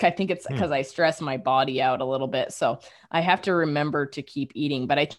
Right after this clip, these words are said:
Speaker 1: think a eight sixteen is a great window because it kind of trains your body to go to that fat burning mode, right? Then you don't struggle with these things like people I've heard, I don't know from how many clients about them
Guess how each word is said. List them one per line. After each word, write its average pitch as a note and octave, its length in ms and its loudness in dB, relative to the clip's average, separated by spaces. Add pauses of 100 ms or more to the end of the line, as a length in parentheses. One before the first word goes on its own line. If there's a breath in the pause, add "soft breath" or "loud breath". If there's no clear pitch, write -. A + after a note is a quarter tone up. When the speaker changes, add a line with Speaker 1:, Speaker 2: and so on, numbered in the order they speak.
(240)
Speaker 1:
think A#3 180 0
a - 20 0
eight D#3+ 280 0
sixteen E3 440 -6
is E3 60 -4
a D3 40 -6
great C#3+ 240 -4
window D3+ 280 -2
because F#3+ 260 -4
it - 80 -8
kind A#3+ 180 0
of C#4 60 0
trains F#3+ 420 0
your D#3 120 0
body D3 500 4
to B2+ 300 -2 (260 soft breath)
go F#3 180 6
to G3 100 4
that D3+ 300 2
fat C#3 280 2
burning B2 380 -2
mode, A2+ 340 -4
right? A#2+ 340 0 (680)
Then A3 260 4
you A3+ 60 4
don't G3+ 220 4
struggle E3 560 2
with D3 160 0
these C#3 260 -2
things D3+ 400 -2
like C3 200 0
people D3 400 -4 (240 soft breath)
I've F#3+ 200 4
heard, E3+ 400 2
I D#3 80 2
don't D#3 220 -2
know D3 160 -2
from C#3 220 -6
how D#3 260 -4
many D3+ 220 -4
clients E3+ 560 -2
about B2+ 360 0
them C3+ 220 -2